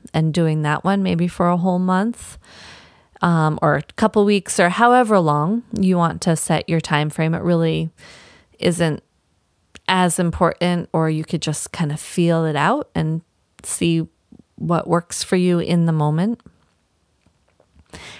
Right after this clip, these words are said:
and really dive deep into each adaptogen and see, um,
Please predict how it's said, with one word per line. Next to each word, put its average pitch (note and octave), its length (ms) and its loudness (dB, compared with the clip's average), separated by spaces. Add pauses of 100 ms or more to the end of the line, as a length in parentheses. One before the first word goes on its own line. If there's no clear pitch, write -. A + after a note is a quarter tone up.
and G#3+ 160 6
really G3+ 240 6
dive F3+ 360 4
deep E3+ 360 -2 (100)
into F3+ 320 2
each F3 220 0
adaptogen F#3 800 0 (560)
and E3 320 2
see, E3+ 640 0 (200)
um, D#3 480 0